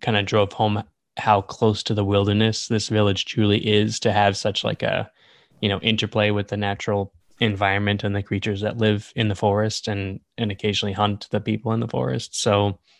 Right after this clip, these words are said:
I, I, I, I didn't have a problem with it from a story perspective, and I'm glad it was there, but it was like, "Oof, that's, that's a rough animal right there."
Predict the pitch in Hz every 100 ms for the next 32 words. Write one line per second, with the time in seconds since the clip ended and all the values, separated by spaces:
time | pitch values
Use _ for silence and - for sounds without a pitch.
0 | _ _ - 117 - 123 123 _ _ _
1 | - 120 - 131 143 143 117 110 - 107
2 | 113 110 107 110 - 101 95 - 107 104
3 | 110 123 - 131 123 131 123 110 98 104
4 | 101 101 101 - 101 110 110 110 104 104
5 | 98 92 104 95 - - _ - _ _
6 | - - 98 - - - _ _ - 104
7 | - - - - - _ _ - 107 101
8 | 95 101 101 - - - 110 98 95 92
9 | 95 92 - - 110